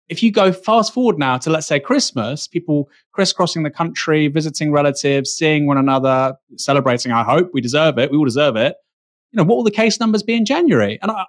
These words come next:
I do think that's a serious question. Now, again, I don't think there sh-, sh-, should be a lockdown necessarily, but I think, I think it's highly plausible, Michael, even in the absence of a new variant, which is worse than the Delta variant,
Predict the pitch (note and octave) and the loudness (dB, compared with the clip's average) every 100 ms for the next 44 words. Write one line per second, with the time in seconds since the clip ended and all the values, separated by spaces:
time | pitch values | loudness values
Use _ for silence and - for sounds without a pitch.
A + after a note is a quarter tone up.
0 | F#3+ G3 A#3 B3+ D4+ G3+ F#3 - F3 E3+ | 0 2 2 2 2 0 -2 2 2 2
1 | - B3+ - A2+ A#2 _ - C#3+ F3 A#3+ | 0 -4 -2 -6 -6 _ -8 -4 -2 -2
2 | G#3 - C#3+ D3+ C3 A#2+ - - - _ | -4 -4 -4 -4 -8 -8 -10 -16 -20 _
3 | _ - - A#2+ G#2+ F3 - D3 A2+ A2 | _ -12 -8 -4 -2 0 0 -2 -4 -6
4 | A#2 G#2+ A#2+ C#3 - _ _ _ D3 F#3+ | -2 0 -2 -4 -8 _ _ _ 0 0
5 | G#3+ E3+ D3+ _ _ D3+ F3+ A3+ G3+ - | 0 -2 -4 _ _ -6 2 2 2 -2
6 | G#3+ B3+ C#4+ A3+ - A3+ F#3 B2+ A2 G#2 | 0 2 2 0 0 2 2 0 -4 -8
7 | - - G#2+ F3+ - _ _ _ _ B3 | -10 -8 -6 -6 -10 _ _ _ _ 0
8 | C#4 C4+ A3 F#3 F3 - D3 - C#3+ C#3 | 2 2 2 0 -2 -6 -12 -6 -2 0
9 | C3 B2+ A#2+ B2 A#2+ A#2 C#3 B2+ B2+ - | 2 2 2 0 -4 -6 0 0 0 -4
10 | A2 A#2 A2+ A2+ A#2 A2+ A2 | -2 -2 -4 -4 -2 -2 -4